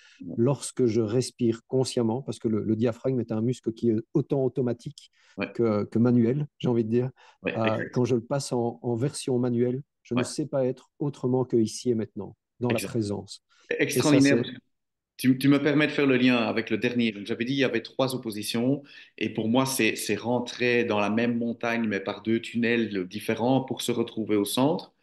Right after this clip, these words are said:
Speaker 1: comme deux
Speaker 2: Mhm.
Speaker 1: enfants qui creusent dans un, dans un
Speaker 2: Mhm.
Speaker 1: château de sable et, et dont les mains se finissent par se rencontrer.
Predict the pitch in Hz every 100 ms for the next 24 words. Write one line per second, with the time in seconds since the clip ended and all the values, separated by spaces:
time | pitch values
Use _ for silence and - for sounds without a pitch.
0 | _ _ _ 123 117 120 123 127 123 139
1 | 135 120 - 131 123 113 107 107 104 104
2 | 92 104 107 101 101 98 117 - - 117
3 | 117 - 127 123 120 110 110 113 113 113
4 | 110 110 107 - 117 117 - 107 104 104
5 | - 104 - 156